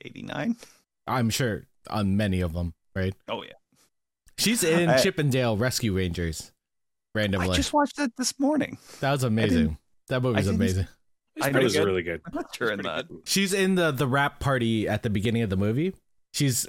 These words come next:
Speaker 2: at the D J booth with the animated cat beside her.
Speaker 1: From Two Steps Forward.
Speaker 2: Mm-hmm. Mm-hmm.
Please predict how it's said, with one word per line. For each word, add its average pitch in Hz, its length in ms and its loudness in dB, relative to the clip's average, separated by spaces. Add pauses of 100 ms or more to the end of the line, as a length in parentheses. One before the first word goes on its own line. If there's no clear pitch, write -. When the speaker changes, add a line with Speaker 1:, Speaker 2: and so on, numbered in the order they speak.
Speaker 2:
at 131 180 -2
the 151 100 0
D 151 200 2
J 135 200 2
booth 113 360 -2
with 135 240 0
the 135 180 0
animated 123 520 0
cat 117 360 -2 (440)
beside 127 340 0
her. 87 200 -2 (920)
Speaker 1:
From 98 220 -12
Two 98 200 -16
Steps - 340 -14
Forward. - 380 -18 (180)
Speaker 2:
Mm-hmm. 107 240 2 (400)
Mm-hmm. 120 160 0